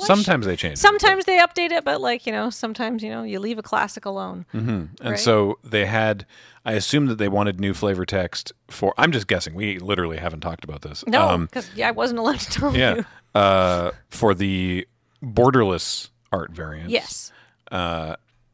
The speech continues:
Speaker 2: and there's forty new cards across the actual Commander precons.
Speaker 1: Yeah.
Speaker 2: Uh, is there anything that you're especially, especially proud of, or,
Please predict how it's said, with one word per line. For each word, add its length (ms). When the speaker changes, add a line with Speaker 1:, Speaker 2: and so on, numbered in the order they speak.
Speaker 2:
and 540
there's 340
forty 380
new 180
cards 580
across 400
the 120
actual 580
Commander 300
precons. 500
Speaker 1:
Yeah. 240
Speaker 2:
Uh, 280
is 100
there 100
anything 340
that 80
you're 280
especially, 680
especially 340
proud 300
of, 220
or, 240